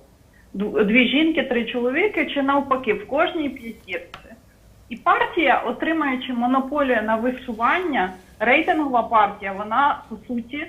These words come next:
до себе притягує, прив'язує і місцевий бізнес, і більш-менш відомі обличчя. Е, тому що, якщо вони хочуть брати участь у керівництві, в управлінні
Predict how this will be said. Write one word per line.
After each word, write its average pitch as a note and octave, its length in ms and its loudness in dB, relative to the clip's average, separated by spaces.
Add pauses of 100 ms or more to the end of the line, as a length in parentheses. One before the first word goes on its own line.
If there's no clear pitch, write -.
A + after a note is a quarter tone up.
(1040)
до A3+ 180 0
себе A#3+ 440 2
притягує, A#3+ 800 0
прив'язує A3 920 -2
і E4+ 60 -4
місцевий D#4+ 520 -4
бізнес, G3+ 640 -6 (100)
і B3+ 120 -2
більш-менш E4 720 0
відомі C#4+ 360 0
обличчя. G#3+ 840 2 (460)
Е, G#3 220 6
тому C#4+ 260 2
що, F4 160 0
якщо B3+ 260 2
вони D#4+ 140 0
хочуть D#4+ 360 -4
брати D4 280 0
участь C4+ 420 -6
у B3+ 80 -4
керівництві, C4 880 -4
в A3+ 160 -2
управлінні C4 540 -2